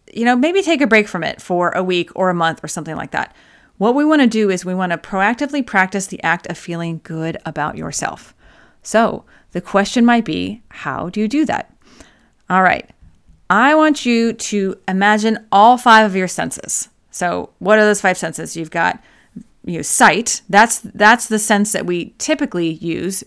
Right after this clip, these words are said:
to look at our bodies. But there's al-, so many others. There's also smell, taste, hearing, and touch. So using all five of your senses,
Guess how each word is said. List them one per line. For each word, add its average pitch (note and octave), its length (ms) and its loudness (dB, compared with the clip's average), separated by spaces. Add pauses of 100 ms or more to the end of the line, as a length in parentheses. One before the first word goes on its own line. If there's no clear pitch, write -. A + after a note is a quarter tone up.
(120)
to F3 400 -2
look F3+ 260 -6
at F3+ 80 -2
our F3 80 0
bodies. F#3 420 -6 (380)
But A3 180 -2
there's A3+ 260 -2
al-, A3+ 300 -6 (180)
so B3+ 300 0
many B3+ 180 4
others. - 400 -2 (260)
There's F3 180 -6
also F#3+ 340 -2
smell, G#3 720 0 (240)
taste, A#3 560 -2 (340)
hearing, C4 720 -2
and F3+ 180 -4
touch. - 600 -4 (480)
So - 160 -10
using G#3+ 520 -2 (120)
all D4 400 4
five C#4 320 4
of C4 100 -4
your C4+ 140 0
senses, B3 720 -2